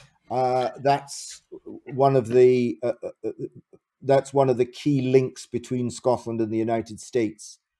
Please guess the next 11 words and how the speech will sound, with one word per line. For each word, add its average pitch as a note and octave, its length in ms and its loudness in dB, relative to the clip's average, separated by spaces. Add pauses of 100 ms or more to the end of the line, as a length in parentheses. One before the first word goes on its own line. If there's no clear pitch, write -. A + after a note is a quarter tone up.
(280)
Enlightenment B2+ 720 0
thought, C3 420 4
because A#2 220 -4
the D3+ 160 8
implications C#3+ 720 2
of A2 80 -6
Scottish A#2 400 -4
Enlightenment A2 580 -4
thought A2+ 440 -2 (600)
were, B2 680 4
um, A#2+ 480 -2